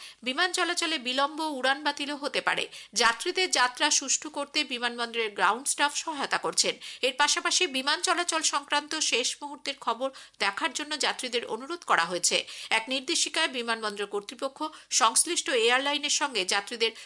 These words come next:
সংযোগ রক্ষা করে চলতে বলেছে। আকাশবাণী কলকাতার বিকেল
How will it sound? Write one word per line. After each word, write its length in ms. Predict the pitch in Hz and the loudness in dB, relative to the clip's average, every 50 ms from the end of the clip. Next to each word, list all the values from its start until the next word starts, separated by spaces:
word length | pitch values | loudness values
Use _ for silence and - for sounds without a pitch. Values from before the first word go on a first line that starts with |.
| - | -2
সংযোগ 520 | - - - 254 226 240 262 247 - 359 - - | 2 4 6 6 4 4 2 -2 -2 -2 -2 -4
রক্ষা 220 | 349 330 - - | -6 -6 -6 -12
করে 240 | 302 - 302 277 277 | -10 -6 -2 -2 -2
চলতে 300 | - - 285 254 - - | 0 -2 -4 -4 -6 -6
বলেছে। 580 | 151 156 143 143 143 - - 180 151 - - _ _ _ - _ _ _ - _ _ - - _ _ - _ _ _ _ _ _ _ | -6 -4 -4 -2 0 0 0 0 -2 -4 -8 _ _ _ -20 _ _ _ -20 _ _ -20 -20 _ _ -20 _ _ _ _ _ _ _
আকাশবাণী 500 | - 226 - 392 392 - - 440 427 427 | -2 0 2 2 0 2 2 0 0 0
কলকাতার 500 | 415 427 415 - - 403 403 403 403 403 | 0 0 0 2 2 0 4 4 4 4
বিকেল 300 | 349 285 269 - 311 285 | 2 -2 -2 0 0 -2